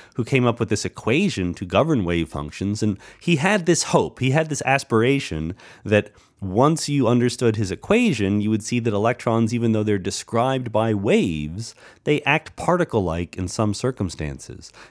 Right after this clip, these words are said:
The problem is that when we look at electrons, we don't see wave functions. We see them look like particles. They leave tracks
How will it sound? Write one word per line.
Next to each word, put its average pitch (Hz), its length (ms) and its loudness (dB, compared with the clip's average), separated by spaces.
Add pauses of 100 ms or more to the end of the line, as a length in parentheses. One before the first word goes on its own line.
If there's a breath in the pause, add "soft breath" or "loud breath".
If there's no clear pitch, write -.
(160 loud breath)
The 117 80 2
problem 214 680 4
is 80 440 -2
that - 120 -4
when 135 160 0
we 143 140 0
look 165 280 4
at 202 100 -2
electrons, 78 840 -4
we 117 100 0
don't 165 200 0
see 233 440 2
wave 73 300 -4
functions. - 720 -18 (260 loud breath)
We 117 140 2
see 180 360 0
them 160 280 2
look 127 280 0
like 151 260 -2
particles. - 600 -2
They 104 160 0
leave 127 520 -2
tracks - 720 -4